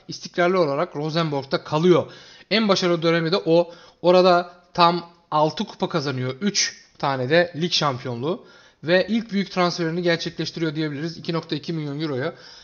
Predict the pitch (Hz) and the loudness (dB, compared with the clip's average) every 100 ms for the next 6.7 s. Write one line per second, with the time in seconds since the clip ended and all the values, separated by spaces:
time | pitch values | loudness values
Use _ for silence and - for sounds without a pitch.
0 | _ - 170 170 160 156 170 185 196 214 | _ 2 4 4 0 -4 -2 2 4 4
1 | 214 180 160 147 139 139 139 143 147 147 | 2 0 -2 -4 -4 -4 -4 -2 -2 -4
2 | - 143 131 139 127 131 123 120 117 - | -4 -8 -6 -6 -6 -6 -6 -6 -10 -10
3 | 156 156 151 147 131 120 123 - - - | -8 -4 -4 -4 -6 -6 -8 -10 -20 -20
4 | _ 147 165 147 131 131 190 - 147 170 | _ 0 0 2 -2 2 2 2 0 2
5 | 170 - _ _ 151 151 135 135 123 147 | 2 -6 _ _ -8 -4 -2 -2 -2 -2
6 | 160 160 143 127 113 156 | 0 0 0 -4 -2 -4